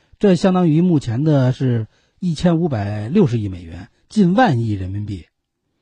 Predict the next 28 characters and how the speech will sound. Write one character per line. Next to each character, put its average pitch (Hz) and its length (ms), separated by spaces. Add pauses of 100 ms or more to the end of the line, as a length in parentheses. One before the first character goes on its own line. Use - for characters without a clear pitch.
(200)
在 190 200
美 139 200
苏 190 260
争 196 180
霸 175 160
结 135 140
束 156 140
之 151 100
后 170 160
啊， 104 140
现 160 180
在 143 300
各 170 140
个 123 100
国 117 120
家 123 280
现 175 160
在 170 100
比 90 300
的 95 120
呀， 113 200
就 147 120
是 143 140
谁 156 160
能 208 140
有 151 140
一 131 100
个 151 300